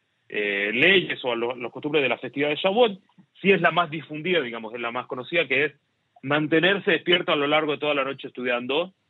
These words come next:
justamente Torah, como diciendo, "Nosotros no nos vamos a quedar dormidos".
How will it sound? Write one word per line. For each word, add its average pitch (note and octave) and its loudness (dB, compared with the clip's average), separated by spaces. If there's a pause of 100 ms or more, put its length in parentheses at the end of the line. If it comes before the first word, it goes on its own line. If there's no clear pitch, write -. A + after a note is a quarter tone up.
(200)
justamente A#2+ -6
Torah, B2+ 2 (160)
como A2 -12
diciendo, C#3+ 0
"Nosotros D3 2
no D3 2
nos D3+ 4
vamos C#3+ 2
a B2 2
quedar A#2+ 0
dormidos". G#2+ -8